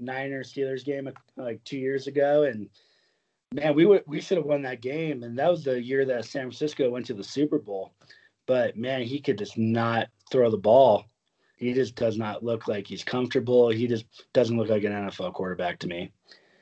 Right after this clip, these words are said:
I wouldn't even, I wouldn't even waste my time with him.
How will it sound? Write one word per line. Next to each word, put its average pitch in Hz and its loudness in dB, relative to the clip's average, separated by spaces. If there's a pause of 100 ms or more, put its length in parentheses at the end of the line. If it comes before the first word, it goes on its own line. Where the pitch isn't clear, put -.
(180)
I 120 6
wouldn't 131 8
even, 113 0 (100)
I 131 4
wouldn't 135 6
even 113 0
waste 110 0
my 139 -8
time 95 -10
with 92 -10
him. 98 -8